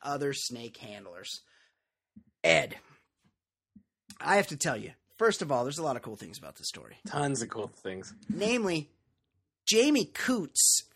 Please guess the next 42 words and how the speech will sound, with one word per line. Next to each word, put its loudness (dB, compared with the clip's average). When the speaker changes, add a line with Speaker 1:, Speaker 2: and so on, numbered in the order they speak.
Speaker 1:
it -4
feels 4
like 0
the 0
Hollywood 6
version 4
of -2
this 2
guy's 2
name. -2
Like, -6
why 4
not 0
call 0
him -2
Dopey 0
McHayseed 2
or -2
<laughs> -14
Whitey 4
Love's 8
cousin? 10
Speaker 2:
And 8
is 6
isn't 6
his 2
son 0
named, -2
like, -4
Cody 0
Coots 0
or 0
Speaker 1:
Yeah, 0
Speaker 2:
something? 2
Speaker 1:
Co-, 0
Speaker 2:
Like, -2
Speaker 1:
Cody 4
Speaker 2:
of 4
course 8
Speaker 1:
Coots. 0
Speaker 2:
it -4
is. -8